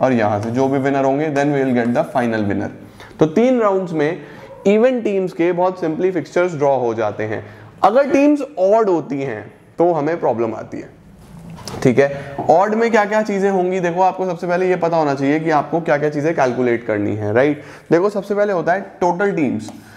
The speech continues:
जितनी भी टोटल teams हैं, उनको हम capital N से denote करते हैं। मैं अपने वाले example में, मुझे ऑड मान के चलना है, तो मैं लेके चल लेता हूँ इलेवन,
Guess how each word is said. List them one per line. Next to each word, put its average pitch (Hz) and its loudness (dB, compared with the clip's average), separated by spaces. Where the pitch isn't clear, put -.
जितनी 160 4
भी 247 2
टोटल 185 0
teams 170 -2
हैं, 147 0
उनको 160 0
हम 185 0
capital 165 0
N 143 0
से 156 0
denote 143 0
करते 123 -2
हैं। 113 0
मैं 143 2
अपने 151 -2
वाले 160 2
example 143 2
में, 156 -2
मुझे 156 0
ऑड 180 4
मान 165 -4
के 160 -2
चलना 123 -2
है, 110 -8
तो 127 -2
मैं 143 0
लेके 143 2
चल 147 0
लेता 135 0
हूँ 139 2
इलेवन, 131 2